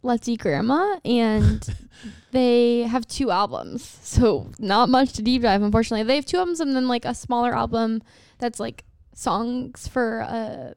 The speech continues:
Speaker 1: movie. And it's this duo from England,
Speaker 2: Mm-hmm.
Speaker 1: and they made this album, I, Gemini, which is actually their first album. So the Cool and Collected and some of my favorite songs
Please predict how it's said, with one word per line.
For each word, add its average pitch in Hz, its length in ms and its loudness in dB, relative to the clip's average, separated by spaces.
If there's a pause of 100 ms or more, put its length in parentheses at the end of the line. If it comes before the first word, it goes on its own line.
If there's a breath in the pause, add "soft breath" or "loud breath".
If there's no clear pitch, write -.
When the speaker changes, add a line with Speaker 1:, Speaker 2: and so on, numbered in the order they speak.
Speaker 1:
movie. 240 580 -10 (1400 soft breath)
And 269 720 4
it's 247 180 0
this 277 260 0
duo 214 960 2 (460)
from 226 540 0 (260)
England, 330 560 -6 (240)
Speaker 2:
Mm-hmm. 95 280 -6 (200)
Speaker 1:
and 240 640 0 (120)
they 247 240 0
made 262 260 0
this 349 160 -2
album, 233 340 2
I, 220 140 0
Gemini, 214 380 -2
which 220 160 -2
is 226 80 -4
actually 233 240 -2
their 220 140 -2
first 233 280 -4
album. 226 260 -4
So 233 300 4
the 240 480 0
Cool 320 140 4
and 311 100 0
Collected 226 460 -2
and 233 100 -2
some 269 100 -4
of 302 60 0
my 269 100 4
favorite 226 300 0
songs 220 400 -2